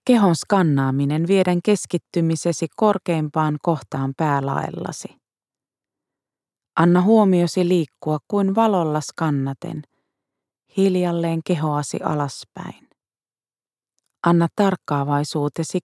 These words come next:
kevyesti koskettaa kaikkein pienimpiäkin kohtia kehossasi. Korman lehtiä, kulmakarvojen välistä aluetta, nenänpäätä, huulia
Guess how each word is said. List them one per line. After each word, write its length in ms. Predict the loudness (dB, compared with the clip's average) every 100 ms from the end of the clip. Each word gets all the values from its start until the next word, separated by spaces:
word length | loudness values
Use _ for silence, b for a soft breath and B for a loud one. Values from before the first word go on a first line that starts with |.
| -2
kevyesti 560 | 0 2 0 0 -4 -8
koskettaa 680 | -4 -4 -4 -6 -6 -4 -6 -4
kaikkein 440 | -4 -4 -2 -4 -2
pienimpiäkin 960 | 0 2 2 -2 -4 -6 -6 -6 -6 -4
kohtia 480 | -4 -8 -8 -6 -6
kehossasi. 720 | -6 -8 -8 -10 -12 -12 -12 -16 _ _ _ _ _ _ _ _ _ _ 0
Korman 440 | 4 4 2 2
lehtiä, 600 | 0 -2 _ _ -10 -10 -14 _ _ _ _ _ _ _ _ _ _ _ _ _
kulmakarvojen 960 | 0 2 4 2 0 -2 -2 -2 -2 0
välistä 500 | 0 -2 -4 -8 -6 -2
aluetta, 720 | -2 -2 -6 -10 _ _ -20 -20 _ _ _ _ _ _ _ _ _ _ _ _ _ _ _
nenänpäätä, 1120 | 0 2 2 0 -4 -6 -8 -10 -10 -12 -14 -14 _ _ _ _ _ _ _ _ _ _ -8
huulia 560 | -4 -2 -2 -6 -8 -10